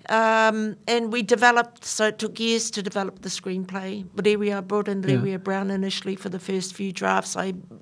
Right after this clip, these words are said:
Speaker 1: Brad Harmey was my Māori
Speaker 2: Yeah.
Speaker 1: consultant. He did a couple of drafts.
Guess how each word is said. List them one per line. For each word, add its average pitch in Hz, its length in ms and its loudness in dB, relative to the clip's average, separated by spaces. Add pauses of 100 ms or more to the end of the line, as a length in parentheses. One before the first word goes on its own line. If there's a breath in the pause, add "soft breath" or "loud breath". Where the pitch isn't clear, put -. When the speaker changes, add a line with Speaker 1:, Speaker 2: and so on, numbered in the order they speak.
(140)
Speaker 1:
Brad 202 240 0
Harmey 202 380 -2
was 190 200 -6
my 196 160 -2
Māori 190 320 0
Speaker 2:
Yeah. 131 100 6
Speaker 1:
consultant. 190 460 0
He 180 160 -2
did 185 180 -2
a 196 60 -2
couple 185 280 -6
of 190 100 -4
drafts. 185 340 -6